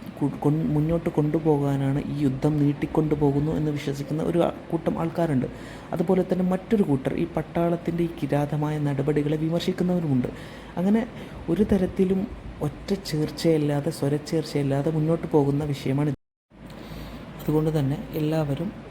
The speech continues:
യുദ്ധ-, യുദ്ധത്തിൻ്റെ കാര്യത്തിൽ ഒരേ ഒരു സ്വരത്തിലൂടെ പോകണമെന്നും ഡാനിയൽ ഹഗാരി ആഹ്വാനം ചെയ്യുന്നുണ്ട്. പ്രശ്നം കിടക്കുന്നത് മറുഭാഗത്തുള്ളത് നിരായുധരായ,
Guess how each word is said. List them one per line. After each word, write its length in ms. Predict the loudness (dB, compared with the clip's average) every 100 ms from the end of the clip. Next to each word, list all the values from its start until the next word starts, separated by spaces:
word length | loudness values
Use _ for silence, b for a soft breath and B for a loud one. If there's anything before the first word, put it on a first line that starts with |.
| -4
യുദ്ധ-, 500 | -2 -2 -4 -4 -4
യുദ്ധത്തിൻ്റെ 460 | -4 -2 0 0
കാര്യത്തിൽ 520 | 2 0 -2 -2 -4 -6 -12 -10 -4
ഒരേ 240 | 0 0
ഒരു 140 | 0 -2
സ്വരത്തിലൂടെ 600 | -2 -2 -2 -2 0 -2
പോകണമെന്നും 760 | 0 0 0 0 0 0 0
ഡാനിയൽ 280 | 0 0 -2
ഹഗാരി 420 | -2 0 0 2
ആഹ്വാനം 420 | 2 0 0 -2 2
ചെയ്യുന്നുണ്ട്. 380 | 2 4 0 -2 B B B B B B 0
പ്രശ്നം 380 | 0 0 0 2
കിടക്കുന്നത് 640 | 2 0 0 -2 -2 -4 -6 -8
മറുഭാഗത്തുള്ളത് 1120 | -4 -2 0 0 0 -2 -2 -2 0 -2 -4 -6 -12 -16 -16 -16 -4
നിരായുധരായ, 880 | 0 2 2 0 0 -2 -2 -2 -2